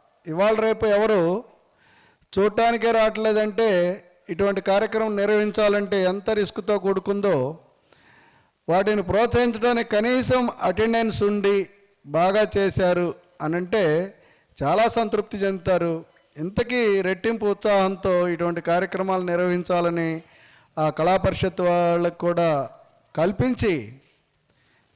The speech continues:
మీరందరూ మంచి బాట నడవాలి, మంచి సందేశాలను విని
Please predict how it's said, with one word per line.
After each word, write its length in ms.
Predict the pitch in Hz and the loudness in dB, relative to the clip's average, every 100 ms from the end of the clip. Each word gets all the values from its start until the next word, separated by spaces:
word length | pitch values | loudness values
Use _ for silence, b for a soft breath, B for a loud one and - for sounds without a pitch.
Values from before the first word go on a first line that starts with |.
| 156 | -4
మీరందరూ 520 | 165 180 220 233 208 160 170 - _ _ 156 | -2 -2 0 2 2 0 -4 -14 _ _ -14
మంచి 460 | 151 180 220 240 | -8 -4 -4 -4
బాట 320 | 240 214 208 208 175 - - - | 0 2 2 2 0 -2 -16 -8
నడవాలి, 520 | 160 165 185 190 196 226 - 147 147 | -2 2 2 2 2 -2 -8 -12 -6
మంచి 340 | 165 202 - 220 165 165 - _ | -4 -4 -2 0 -2 -4 -14 _
సందేశాలను 760 | - 165 196 214 202 202 190 185 | -6 -4 0 0 2 0 0 0
విని 240 | 180 202 | -2 -2